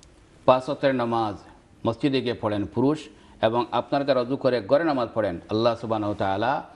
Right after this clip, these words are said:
এই হ-, অজু করে ঘরে নামাজ পড়ার সময়ও একজন হজ করেনওয়ালা হেরামের অবস্থায় ওনার সমান সব আল্লাহ পাক দান করবেন। যতক্ষণ পর্যন্ত একজন লোক অজু করে ঘর থেকে বের হয়ে মসজিদে যাবেন, হাজি যেভাবে যাচ্ছেন আল্লাহর ঘরে,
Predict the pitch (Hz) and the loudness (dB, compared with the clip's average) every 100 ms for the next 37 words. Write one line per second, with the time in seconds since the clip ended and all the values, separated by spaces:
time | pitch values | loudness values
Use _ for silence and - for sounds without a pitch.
0 | - - - - - - - 120 113 117 | -20 -20 -20 -20 -20 -14 -2 0 0 -2
1 | - 113 123 139 135 123 107 120 120 104 | -4 -2 0 0 0 0 -2 0 0 0
2 | 110 110 117 117 - 131 147 117 - - | -2 -2 -2 -2 -2 -2 0 -2 -4 -18
3 | - - 107 101 113 110 101 - 110 101 | -20 -6 -6 -2 -2 -2 -2 -2 -2 0
4 | 117 120 127 135 110 117 117 123 120 123 | -2 0 0 0 0 -2 -2 -2 -2 -4
5 | - 135 98 - 104 107 98 107 107 104 | -2 -2 -2 -6 -2 -2 -2 -2 -2 -2
6 | 101 98 92 95 92 85 90 92 101 101 | -4 -4 -4 -4 -4 -4 -4 -2 -2 -4
7 | 113 135 131 123 135 143 143 131 117 104 | -4 -4 -2 -4 -2 -4 0 0 0 -2
8 | 120 113 135 143 - - - - 127 120 | -2 0 0 -4 -8 -20 -20 -2 0 2
9 | 156 147 135 120 101 127 - 131 120 117 | 2 4 2 2 0 -2 -2 -4 -2 0
10 | 120 131 120 113 - 135 120 107 123 151 | 2 2 2 0 0 0 2 2 2 0
11 | - - - - - - - - - 117 | -4 -12 -20 -20 -20 -20 -20 -14 -2 0
12 | 135 147 147 147 139 - 143 123 127 135 | 2 2 2 0 0 0 0 2 2 2
13 | 131 147 165 | 4 0 0